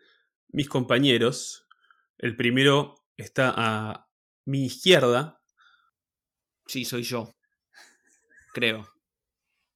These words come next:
Speaker 2: ¿No? Em, yo me llamo Tomás Binder, nacido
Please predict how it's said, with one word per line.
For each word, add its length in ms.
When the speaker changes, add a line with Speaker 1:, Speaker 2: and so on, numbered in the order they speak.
Speaker 2:
¿No? 340
Em, 1160
yo 140
me 100
llamo 300
Tomás 720
Binder, 720
nacido 880